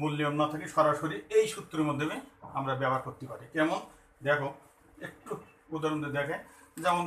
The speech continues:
যদি আমরা d dx of বীজগণিত রাশি দেন, d dx of, আহ, x to the power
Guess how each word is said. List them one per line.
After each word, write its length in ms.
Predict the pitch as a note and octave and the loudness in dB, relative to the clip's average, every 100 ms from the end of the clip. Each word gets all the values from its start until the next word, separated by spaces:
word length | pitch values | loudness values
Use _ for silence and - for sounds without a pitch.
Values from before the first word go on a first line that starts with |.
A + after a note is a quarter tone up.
| D#3+ | -2
যদি 120 | D#3 D3+ | -2 0
আমরা 120 | D3+ D3 | 0 0
d 40 | D3+ D#3 | 0 2
dx 180 | D#3 - - _ _ - | 0 -2 -18 _ _ -6
of 80 | C#3 C#3 D3 | -4 -4 -8
বীজগণিত 340 | C#3+ C#3+ C#3+ C3+ C3+ | -8 -6 -6 -4 -4
রাশি 160 | C3+ C3+ | -2 -4
দেন, 100 | C3 | -6
d 40 | C3+ C3+ | -6 -8
dx 220 | C3 C3 - C#3+ | -10 -10 -6 -8
of, 80 | - _ _ _ _ _ _ _ B2+ | -8 _ _ _ _ _ _ _ -8
আহ, 140 | B2 - - _ _ D#3+ | -8 -8 -18 _ _ -6
x 20 | D3+ D#3 | -6 -8
to 60 | D3 | -6
the 80 | C#3 C3 | -4 -2
power 220 | C3 | 0